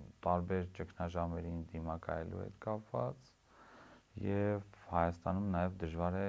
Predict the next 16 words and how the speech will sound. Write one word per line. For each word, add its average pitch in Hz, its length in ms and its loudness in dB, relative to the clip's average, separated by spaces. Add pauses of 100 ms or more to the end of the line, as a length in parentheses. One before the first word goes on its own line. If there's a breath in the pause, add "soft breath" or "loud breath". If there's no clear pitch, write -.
ֆինանսական 82 720 -6
ռեսուրսների 80 640 -6
ներգրավումը, 78 720 -6
հատկապես 87 500 -4
հինգ 82 240 -4
տարի 82 300 -4
առաջ 95 320 -6
ավելի 82 280 -4
դժվար 85 440 -6
էր, 98 100 -14
քան 80 240 -10
հիմա։ 78 260 -8 (1160 loud breath)
Եվ 95 320 -2 (180)
նոր 90 240 2
ենք 80 220 -2
սկսում, 123 400 -8